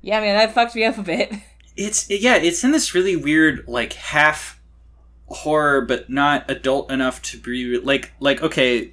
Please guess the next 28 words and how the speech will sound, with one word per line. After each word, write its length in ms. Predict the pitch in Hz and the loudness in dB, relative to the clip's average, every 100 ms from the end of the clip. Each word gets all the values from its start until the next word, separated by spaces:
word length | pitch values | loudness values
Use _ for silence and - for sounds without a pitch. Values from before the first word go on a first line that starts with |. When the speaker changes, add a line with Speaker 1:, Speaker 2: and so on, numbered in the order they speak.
| - | -6
Speaker 2:
there's 220 | 131 147 | 0 4
also, 280 | 175 208 202 | 4 4 2
like, 180 | 165 131 | 0 0
when 140 | 131 | 0
Jack 260 | 123 160 - | 4 4 6
Black 280 | 160 175 147 | 6 4 2
dies, 520 | 92 92 98 - - - - - - - - - | -4 -4 -10 -12 -14 -20 -20 -20 -20 -20 -20 -2
there's 260 | 165 170 | 2 2
this 200 | 180 180 | 2 -2
kind 260 | - - 240 | -2 -2 0
of 120 | 156 | 0
sense, 440 | - 170 175 - 135 | 0 0 0 -2 0
like, 360 | 123 113 - - _ - - - - - - | 0 0 -8 -20 _ -20 -20 -20 -20 -20 -12
like, 280 | 120 139 135 | 0 0 0
the 100 | 127 | -6
char-, 280 | - 170 143 | -4 -2 2
or, 260 | 147 147 123 | 4 4 2
or, 320 | 147 143 135 | 2 4 6
uh, 320 | 127 120 113 | 6 6 2
when 460 | 110 127 123 120 117 | 0 -2 0 -2 -2
Michael 240 | 127 127 | -2 -2
J. 160 | 117 113 | -4 -2
Fox 320 | 165 160 - | 2 2 2
dies, 280 | 151 147 139 | 2 2 0
there's 160 | 160 160 | -6 -4
a 40 | |
sense, 360 | - 247 240 - | -2 0 2 2
like, 240 | 139 - | 2 0